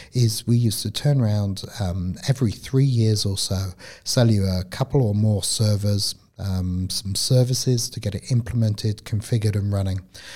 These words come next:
um, and then charge you a little bit of support ongoing to, to look after those.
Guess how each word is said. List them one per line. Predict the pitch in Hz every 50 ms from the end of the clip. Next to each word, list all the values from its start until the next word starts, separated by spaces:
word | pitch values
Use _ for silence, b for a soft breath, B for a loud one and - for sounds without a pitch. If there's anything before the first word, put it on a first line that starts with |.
| B B B
um, | - 123 120 123
and | - 143 147
then | 147 151
charge | - - 147 131 120 -
you | 123 117
a |
little | 110 113 127 147 139 143
bit | 120 123 107
of | 104 -
support | - - 104 - - 117 107 98 90 - - -
ongoing | 113 110 101 101 92 104 92 87 92 95 98 95
to, | - - 110 98 92
to | - - -
look | 92 98 104 - -
after | 107 107 107 - - 107
those. | 95 90 87 85 -